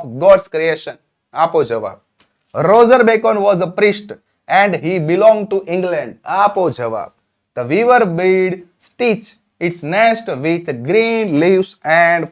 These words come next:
fiber of tree. <clears throat>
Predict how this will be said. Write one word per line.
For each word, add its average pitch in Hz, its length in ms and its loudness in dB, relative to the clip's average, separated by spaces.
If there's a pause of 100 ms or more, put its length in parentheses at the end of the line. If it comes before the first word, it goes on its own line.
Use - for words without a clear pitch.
fiber 214 760 6 (100)
of 143 260 -2
tree. 170 200 -4 (3000)
<clears throat> 120 560 -10